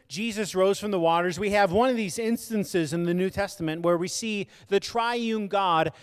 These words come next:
Father, Son, and Spirit, plainly and obviously in action and harmony together.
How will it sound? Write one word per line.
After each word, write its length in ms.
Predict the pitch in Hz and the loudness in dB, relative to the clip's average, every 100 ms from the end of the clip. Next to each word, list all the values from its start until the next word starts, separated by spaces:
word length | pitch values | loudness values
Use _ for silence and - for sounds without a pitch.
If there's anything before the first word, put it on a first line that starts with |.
| - | -10
Father, 460 | - 226 247 262 254 | 2 4 6 6 4
Son, 300 | - 226 214 | 0 0 0
and 140 | 190 | -2
Spirit, 720 | - - 233 202 143 147 - _ _ _ | -6 -6 -2 0 0 -4 -12 _ _ _
plainly 720 | - 202 214 247 240 240 240 190 | 0 0 -2 0 2 2 0 -2
and 160 | 170 175 | -6 -2
obviously 840 | 202 214 208 214 - 196 196 196 | 0 0 0 -6 -6 -4 -4 -4
in 160 | 185 185 | -8 -6
action 560 | 180 170 - 180 175 | -8 -8 -8 -8 -8
and 160 | 180 160 | -8 -6
harmony 440 | 147 143 147 156 | -2 -2 -2 -4
together. 460 | 160 175 262 214 110 | -6 -4 -2 -2 -8